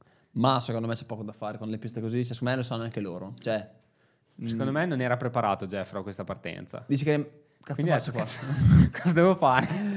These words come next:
Speaker 1: Era una dinamica abituale. Lui deve partire in genere almeno il primo giro, secondo me, quattro, cinque lenti.
Speaker 2: Decimo.
Speaker 1: Devono andar
Speaker 2: Sì,
Speaker 1: via.
Speaker 2: decimo, quindicesimo.
Speaker 1: Lì neanche uno ha detto, "Cazzo faccio?"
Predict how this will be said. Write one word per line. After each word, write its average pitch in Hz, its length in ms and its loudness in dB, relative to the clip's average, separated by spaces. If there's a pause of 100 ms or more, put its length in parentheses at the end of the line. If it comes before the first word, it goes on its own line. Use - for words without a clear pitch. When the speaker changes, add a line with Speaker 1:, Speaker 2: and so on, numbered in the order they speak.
(120)
Speaker 1:
Era 131 180 0
una 131 60 -2
dinamica 139 280 -2
abituale. 135 300 -4
Lui 170 80 4
deve 180 140 2
partire 156 340 -2
in 139 80 0
genere 151 280 2
almeno 151 460 2
il 160 60 -2
primo 143 160 0
giro, 131 160 -2
secondo 135 180 -6
me, - 60 -10
quattro, 135 240 -2
cinque 123 260 -4
lenti. 110 460 -6
Speaker 2:
Decimo. 117 340 -4
Speaker 1:
Devono 113 220 -2
andar 113 160 -2
Speaker 2:
Sì, 104 100 -2
Speaker 1:
via. 107 140 0
Speaker 2:
decimo, 104 300 -6
quindicesimo. 92 720 -12
Speaker 1:
Lì 131 100 -2
neanche 127 280 -4
uno 123 180 -2
ha 120 40 -4
detto, 117 180 -8
"Cazzo 120 260 -12
faccio?" 104 520 -12